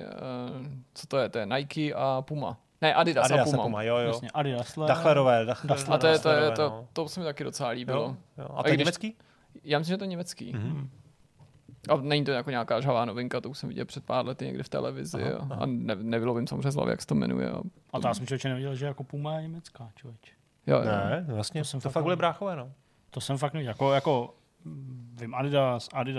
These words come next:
Speaker 3: Dassler, vím jako, jak nějaká, jako, jako ten, ten, ale vůbec jsem nějak nevěděl, že Puma je.
Speaker 2: Tam byly ty vtipný věci, jakože s tím, to, teď nedávno to proběhlo, eh, Pelé, ne, jak měl,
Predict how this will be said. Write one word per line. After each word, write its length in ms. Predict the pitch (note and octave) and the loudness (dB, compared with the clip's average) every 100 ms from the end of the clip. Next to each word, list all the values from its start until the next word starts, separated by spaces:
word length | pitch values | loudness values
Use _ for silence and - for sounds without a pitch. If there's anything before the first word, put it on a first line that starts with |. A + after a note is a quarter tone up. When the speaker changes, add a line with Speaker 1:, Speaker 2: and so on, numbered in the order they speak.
| B2 | -4
Speaker 3:
Dassler, 340 | - A#2+ A#2 | -2 -2 -2
vím 180 | A2+ A#2+ | -2 -2
jako, 360 | B2 A2+ B2 A#2 | -2 -4 -4 -2
jak 280 | A#2 A2+ - | -4 -6 -6
nějaká, 440 | B2 A2+ G#2+ A#2 G#2+ | -6 -6 -4 -6 -6
jako, 300 | G#2+ B2 A#2 B2 C3 | -10 -12 -10 -10 -10
jako 180 | A2+ A#2+ | -10 -8
ten, 160 | A2+ | -10
ten, 220 | G#2+ B2 | -8 -6
ale 180 | B2+ A#2+ B2 B2+ | -4 -6 -6 -12
vůbec 200 | B2+ C3+ | -12 -10
jsem 80 | - | -6
nějak 160 | C#3+ C3 | -6 -6
nevěděl, 240 | C3+ B2+ | -8 -8
že 100 | B2 | -10
Puma 300 | B2 C3+ B2+ B2+ | -10 -8 -8 -6
je. 60 | |
Speaker 2:
Tam 100 | A#2+ | -4
byly 140 | B2 E3+ | -2 -2
ty 80 | F3 | -4
vtipný 440 | - C#3 D#3+ F3 | -6 -4 0 2
věci, 260 | D#3 D3 E3+ | 2 2 2
jakože 540 | D#3+ E3 D3+ E3+ D#3+ - _ - _ _ - | 2 0 0 0 0 -4 _ -20 _ _ -8
s 180 | - - | -6 -4
tím, 320 | D3+ D3+ D3+ C#3+ C3+ | -4 -2 0 0 -2
to, 100 | - | -8
teď 300 | - C3+ A#2+ | -8 -4 0
nedávno 300 | A#2+ C#3+ D3 | 4 4 4
to 100 | C3+ | 0
proběhlo, 580 | B2+ A#2 B2 B2+ B2 - - | -2 -2 0 0 -2 -4 -12
eh, 140 | D3 B2 | -10 -2
Pelé, 320 | - C3 B2 | 4 6 6
ne, 180 | G#2+ A2 | 2 -2
jak 220 | A2+ - | -6 -8
měl, 500 | A#2 A#2 A#2 A#2 | -6 -4 -2 -2